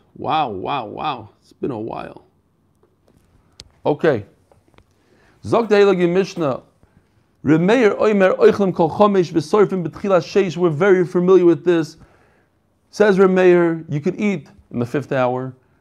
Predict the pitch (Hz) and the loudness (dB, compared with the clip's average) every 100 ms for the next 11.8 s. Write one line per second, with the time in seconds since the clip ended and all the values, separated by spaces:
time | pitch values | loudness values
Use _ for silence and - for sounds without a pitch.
0 | _ _ 123 143 - 240 240 240 247 190 | _ _ -2 -2 4 6 6 4 6 6
1 | 147 147 139 - - - 160 147 151 - | 4 0 -4 -4 -8 2 4 4 0 -8
2 | - 139 - 254 214 175 - 285 254 208 | -6 -6 -2 0 0 0 -2 -4 2 0
3 | 175 214 160 202 170 165 160 180 165 123 | 2 -2 -2 -4 -4 -6 -4 -2 -2 -6
4 | - - 127 240 196 147 160 143 - _ | -14 -12 -4 -4 -4 -4 -4 -6 -10 _
5 | _ _ - 285 320 254 202 240 220 - | _ _ 0 4 4 4 8 8 8 4
6 | 190 190 180 143 127 _ _ _ _ 170 | 2 4 4 4 0 _ _ _ _ -2
7 | 185 - 175 127 117 95 - _ _ _ | -2 4 6 6 0 -6 -12 _ _ _
8 | - 262 277 254 233 226 220 - - _ | -4 -2 2 4 2 0 -6 -8 -18 _
9 | _ _ _ 95 110 185 185 190 185 180 | _ _ _ -4 0 4 4 4 2 -2
10 | - 202 - 180 147 127 113 117 123 139 | 0 0 0 -4 -4 -4 -4 -4 -6 -4
11 | 160 156 165 233 208 165 127 | 0 0 0 -4 -2 -2 -2